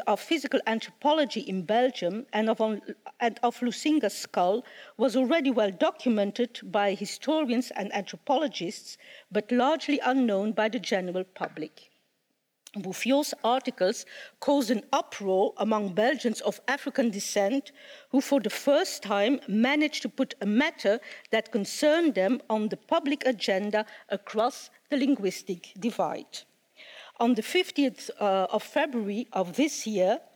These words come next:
the Francophone University of Brussels, U L B, organized a conference on colonial collections of human remains,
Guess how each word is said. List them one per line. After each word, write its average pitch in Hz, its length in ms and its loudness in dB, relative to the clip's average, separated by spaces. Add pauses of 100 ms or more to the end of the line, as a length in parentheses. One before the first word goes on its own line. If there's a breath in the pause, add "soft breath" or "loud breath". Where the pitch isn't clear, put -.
(180)
the 190 100 -2
Francophone 277 720 2
University 240 760 0
of 175 240 -6
Brussels, 254 640 -2
U 220 160 0
L 196 100 0
B, 180 420 -2 (400 loud breath)
organized 262 680 2
a 233 60 -2
conference 269 760 0
on 214 160 -2
colonial 254 580 2
collections 233 840 -4
of 208 260 0
human 208 480 -4
remains, 202 680 -2